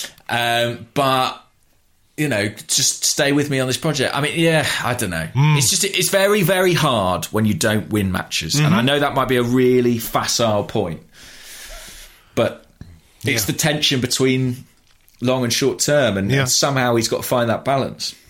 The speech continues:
Speaker 2: Well, the best of luck to him, <laughs>
Speaker 1: Mm.
Speaker 2: because, yeah, he's not doing it at the moment. Uh, here's a couple of questions. Um, Mange Man and the E on the Discord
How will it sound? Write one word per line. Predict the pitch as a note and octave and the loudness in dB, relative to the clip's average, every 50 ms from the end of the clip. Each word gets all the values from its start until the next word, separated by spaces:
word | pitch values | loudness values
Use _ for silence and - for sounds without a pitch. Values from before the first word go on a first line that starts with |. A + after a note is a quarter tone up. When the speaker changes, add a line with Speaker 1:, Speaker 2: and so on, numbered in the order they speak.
| - _ _ _ _ | -20 _ _ _ _
Speaker 2:
Well, | G2 A2+ B2 A#2+ A#2 A#2+ - | -2 0 0 0 0 -2 -2
the | - G#2+ | -6 -4
best | F#2 C3 B2+ B2 - - - B2 | -2 -2 0 0 0 0 -2 -2
of | G#2+ G2 - - - _ | -4 -4 -6 -12 -14 _
luck | - A#2 C3 - - | -4 -4 -4 -4 -4
to | - G2+ E2 | -6 -6 -4
him, | F2+ C3 | -4 -4
<laughs> | A2+ - - G#3 F#3+ - G3+ E3+ E3+ E3+ D3+ - - - - - - - - - - - | -4 -2 -2 -2 0 0 0 2 2 2 0 -2 -6 -14 -18 -16 -16 -16 -16 -16 -14 -12
Speaker 1:
Mm. | - F#2+ F#2 | -8 -4 -4
Speaker 2:
because, | G2+ F#2 - A#2 A2+ G#2+ G2+ - - - C#4+ | -2 0 0 0 0 2 0 0 -2 -2 -4
yeah, | A#2+ A#2 A2+ G#2+ G2 F2+ - - - | -4 -4 -2 -2 -4 -6 -10 -16 -12
he's | D#3 A2 G#2+ C3+ A#2 G#2+ A2 G2+ - | -10 -10 -8 -8 -6 -6 -6 -4 -4
not | A#2 A2+ B2 | -4 -4 -2
doing | C#3 A#2 A2+ A2 G#2 | -2 -2 -2 0 0
it | G#2 G2+ | -2 -4
at | G#2 G2+ | -4 -4
the | G#2 | -4
moment. | G#2+ A2 A2 G#2 G2+ G2+ - - | -2 -2 0 0 -2 -2 -4 -4
Uh, | - C3 C3 C3 | -2 -2 -2 0
here's | B2 D3 F3 F3 C3 | 0 2 2 0 0
a | C3 | 0
couple | - D3+ C#3 C3+ C3 | -2 -2 0 0 0
of | A#2+ G#2+ - | 0 -2 -2
questions. | - B2+ B2 A#2 - - - B2 A#2+ A#2+ A2+ - - - - | -2 0 0 0 0 0 0 0 -2 0 -2 -2 -2 -4 -4
Um, | - B2+ B2 B2 B2+ B2+ B2+ C3 C3 A#2+ - - - - - _ _ _ _ _ _ _ - | -4 -2 0 0 0 0 2 2 0 0 -2 -6 -14 -20 -20 _ _ _ _ _ _ _ -16
Mange | - A2+ A#2 B2+ D3 E3 G3 G#3 G#3 G#3 F#3+ E3+ A#2+ C3+ | -8 -4 0 2 2 2 2 2 2 2 2 2 2 2
Man | D3 C3+ B2 A#2 G#2+ G2+ F2 D2+ D2 D2 C#2 D2 - - - _ _ _ | 2 2 2 0 0 -2 -2 -4 -6 -10 -12 -14 -18 -20 -20 _ _ _
and | A#2+ B2+ C3 C#3 C3 | -2 2 2 2 2
the | A#2 D3 D3 E3+ - | 2 2 0 0 0
E | E3+ F3+ F#3 F#3 F3 C#3 G#2 E2+ D#2 D#2 - - | 0 0 0 0 0 -2 -2 -4 -6 -10 -6 -2
on | A#2 A#2+ A2+ | -2 0 0
the | G#2+ A2 | 0 0
Discord | - C3+ C#3 - - - G#2 F2+ D2+ C#2+ D2 - | 0 0 0 0 0 -2 -4 -4 -6 -6 -10 -12